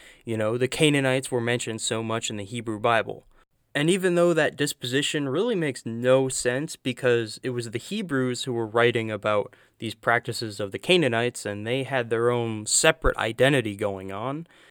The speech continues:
a bigot is just gonna take any excuse they can get to be a bigot. Now, this was a disappointing but also an unsurprising discovery. In my mind, it really reinforces the importance of history and the humanities to being a well-rounded person.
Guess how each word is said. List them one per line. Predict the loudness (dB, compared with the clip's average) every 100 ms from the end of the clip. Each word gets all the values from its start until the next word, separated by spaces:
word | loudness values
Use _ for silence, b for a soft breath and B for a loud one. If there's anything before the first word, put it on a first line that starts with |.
| -4
a | 0
bigot | 4 6 6 4
is | 0 -4
just | -4 -2
gonna | -2 -2
take | 2 2 4
any | 4 6 4
excuse | 2 -2 -2 -4
they | -2 -4
can | -2 -6
get | -6 -6
to | -10 -8
be | -8
a | -8
bigot. | -10 -12 -14 _ _ _ _ _ _ _ _
Now, | -2 0
this | 2 0 0
was | 4 4 6
a | 2
disappointing | 2 2 2 0 0 2 2 -2 -4
but | -4 -4 -6 0
also | 4 4 2 2
an | 2
unsurprising | 0 0 0 0 0 2 2 0 -8
discovery. | -8 -10 -8 -10 -10 -18 -20 _ b b b -2
In |
my | 4 6
mind, | 6 4 2
it | 2
really | 2 4 2
reinforces | 0 0 0 0 0 0 -4 -6
the | -6 -6
importance | -6 -4 -4 -4 -6
of | -12
history | -6 -4 -2 -4 -6 -6
and | -6 -8
the |
humanities | -4 0 2 2 2 -2 -6 -6
to | -8
being | 0 0
a | 0
well-rounded | 4 4 6 2 0 -2 -2
person. | -2 0 -4 -12